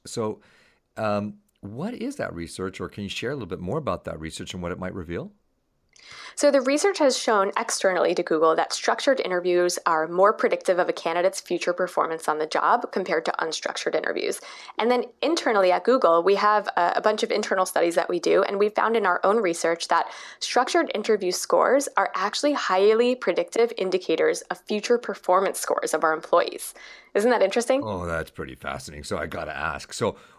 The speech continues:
Speaker 1: w-, how does it work? What, what does a structured interview look like, uh, at Google? And, and yeah, just what does that look like?
Speaker 2: Yep. So before we develop our interview questions, we have to think about a couple things first. So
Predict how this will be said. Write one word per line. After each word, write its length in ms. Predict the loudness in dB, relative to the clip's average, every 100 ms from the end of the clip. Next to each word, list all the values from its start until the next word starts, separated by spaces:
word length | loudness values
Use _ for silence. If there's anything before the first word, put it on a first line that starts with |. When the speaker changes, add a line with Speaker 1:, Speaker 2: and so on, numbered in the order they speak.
| -12
Speaker 1:
w-, 140 | -12 _ -18 -8
how 160 | -2
does 120 | 0 -2
it 100 | -2
work? 240 | -4 -4
What, 140 | -8 -6
what 140 | -6
does 180 | -6 -8
a 60 |
structured 360 | -6 -6 -6 -8
interview 300 | -10 -8 -6
look 180 | -6 -4
like, 320 | -6 -6 -10
uh, 220 | -8 -8 -8
at 120 | -10 -8
Google? 360 | -8 -6 -12
And, 160 | -14 -14
and 260 | -16 -16 -10
yeah, 220 | -8 -8 -12
just 160 | -14
what 140 | -16 -12
does 100 | -10
that 100 | -10
look 120 | -14
like? 100 | -20 _ _ _ _ _ _ -4
Speaker 2:
Yep. 300 | 0 0 -4 -16 -16 0
So 360 | 4 8 8
before 460 | 6 2 6 6 6
we 140 | 4
develop 320 | 4 4 4
our 80 | 4
interview 280 | 0 0 0
questions, 520 | -2 -6 -4 -4 0
we 80 | 2
have 160 | 2 2
to 80 |
think 180 | 0 2
about 220 | 2 2
a 20 | 2
couple 240 | 0 0
things 300 | -2 -6 -4
first. 400 | -4 -4 -10 -6
So 340 | 2 6 6